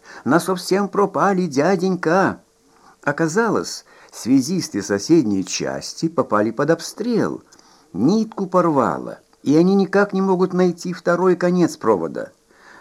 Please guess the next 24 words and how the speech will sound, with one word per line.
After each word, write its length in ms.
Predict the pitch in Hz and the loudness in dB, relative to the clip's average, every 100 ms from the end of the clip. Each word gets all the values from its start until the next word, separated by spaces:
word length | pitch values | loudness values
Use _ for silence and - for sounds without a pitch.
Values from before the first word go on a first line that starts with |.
| - | -2
Командир 640 | 107 135 156 151 180 131 | 2 4 4 2 0 0
же 260 | 113 139 | 2 2
роты 480 | 123 208 220 143 113 | 2 0 -2 -2 -4
зверь, 720 | 98 76 110 220 202 95 - - | -6 -6 -6 -2 0 0 -2 -6
чё 260 | - 180 | 0 0
доброго, 520 | 151 220 160 113 90 | 2 2 2 2 0
и 280 | 80 - 185 | -2 -4 -4
пристрелит. 880 | 185 175 - 175 196 214 160 - - _ _ _ _ _ _ - | -2 -4 -4 -4 -4 -2 -4 -6 -20 _ _ _ _ _ _ -4
«Так 140 | 123 | -2
вот 120 | 135 | -4
сразу 580 | - - 214 123 76 73 - | -4 -4 -2 -2 -6 -10 -2
и 100 | 156 | -2
пристрелит?» 920 | 185 180 - 107 95 151 254 - - _ _ | 0 -4 -4 -4 0 0 -2 -6 -20 _ _
усмехнулся 720 | 120 120 120 110 113 95 - | -6 -2 -2 -2 -2 -2 -2
Лёшка. 500 | 92 80 - - - | -2 -4 -6 -10 -12
«А 140 | - 214 | -6 -6
чё 320 | 208 - 240 | -4 -4 -2
ему 220 | 226 226 | -2 -4
стоит?» 800 | 220 - 240 220 147 80 57 - _ _ _ _ _ _ | -6 -6 -2 2 2 0 -4 -16 _ _ _ _ _ _
«Давайте 540 | - 101 120 120 123 | -6 0 2 2 -2
искать 400 | 117 - 113 113 | -4 -2 0 0
конец 360 | - 110 113 113 | 0 0 0 -2
вместе». 640 | 104 120 110 - - 67 - _ - - | -2 0 -2 -4 -10 -10 -12 _ -20 -18
«Давайте, 880 | - 156 156 165 196 185 - 98 55 | 0 2 4 2 0 -4 -6 -6 -6